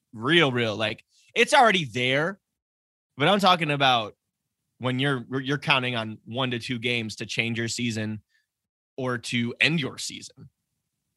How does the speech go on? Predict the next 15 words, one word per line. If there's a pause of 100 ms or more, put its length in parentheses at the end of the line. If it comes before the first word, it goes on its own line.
(140)
Because
there's
a
lot,
there's
still
a
lot (340)
of
things
that
can
happen (600)
for
these